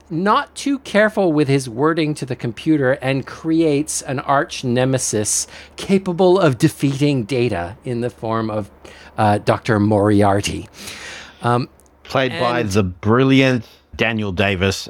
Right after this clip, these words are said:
Speaker 2: uh, Niles from the, uh, The Nanny as, uh,
Speaker 1: Yeah.
Speaker 2: Moriarty. He's an incredible actor. He was,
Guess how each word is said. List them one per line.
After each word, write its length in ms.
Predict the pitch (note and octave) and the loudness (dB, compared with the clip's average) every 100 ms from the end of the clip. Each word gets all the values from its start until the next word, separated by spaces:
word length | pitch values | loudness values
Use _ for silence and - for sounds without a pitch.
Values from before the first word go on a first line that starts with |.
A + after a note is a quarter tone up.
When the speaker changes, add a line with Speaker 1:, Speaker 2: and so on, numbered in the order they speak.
| - | -2
Speaker 2:
uh, 500 | F2+ F2 F2 F2 F2 | 0 0 0 -2 -2
Niles 480 | F#2 A2 A2+ G#2+ G#2+ | 2 4 4 2 0
from 260 | - F#2+ F2 | 0 -2 -2
the, 120 | D2+ | -2
uh, 480 | F2 F2 E2+ E2 - | 0 0 0 0 -2
The 240 | - F2+ F2+ | -6 -4 -2
Nanny 520 | F#2+ A#2 A#2+ A#2 A2 _ _ | 0 -2 -2 -6 -8 _ _
as, 320 | F#2 F2+ E2+ | -4 -2 -4
uh, 40 | E2+ F2+ E2+ - - | -2 0 2 0 0
Speaker 1:
Yeah. 60 | |
Speaker 2:
Moriarty. 680 | G#2 F#2+ E2+ E2+ D#2 C#2+ D2 | 2 2 0 -2 -2 -2 -4
He's 240 | D2+ F#2 - | -4 -6 -6
an 60 | - | -12
incredible 560 | - - F#3+ E3 A#2 | -6 0 0 0 -4
actor. 320 | F2+ - - | -6 -4 -6
He 160 | - A2+ | -2 0
was, 180 | A2 | 0